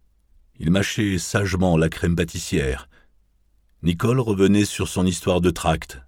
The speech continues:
de mairie, de port de commerce. Marc ne suivait plus. Son regard glissa sur la photographie de ses parents,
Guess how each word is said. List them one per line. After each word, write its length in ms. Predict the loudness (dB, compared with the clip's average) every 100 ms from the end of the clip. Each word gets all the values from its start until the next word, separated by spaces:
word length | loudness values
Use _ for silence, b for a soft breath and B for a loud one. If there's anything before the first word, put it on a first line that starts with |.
| _
de 100 | 0
mairie, 360 | 2 4 2 0 B B
de 100 | -2
port 240 | 0 2 2
de 80 | 2
commerce. 680 | 2 2 0 -2 -12 -14 _ _ _ _ _ -4
Marc 400 | -2 -2 -6 -4
ne 120 | -2
suivait 340 | -2 -2 0
plus. 360 | 0 -4 -6 -8 -20 _ _ _ _ _ _ _
Son 160 | -8 0
regard 400 | 0 2 0 0
glissa 360 | -2 -2 -2 -4
sur 240 | -4 0
la 120 | 0
photographie 720 | 0 -4 -2 -2 -2 -4 -6
de 100 | -6
ses 160 | -4 -4
parents, 380 | -2 0 2